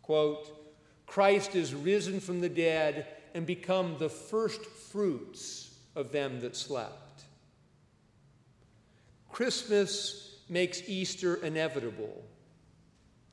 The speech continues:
Our baptism and our faith in Jesus makes our resurrections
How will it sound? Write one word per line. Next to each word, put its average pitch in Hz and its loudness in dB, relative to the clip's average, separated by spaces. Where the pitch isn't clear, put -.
Our 165 6
baptism 151 0
and 156 0
our 156 8
faith 180 2
in 139 -6
Jesus 127 -6
makes 170 0
our 147 2
resurrections 117 -6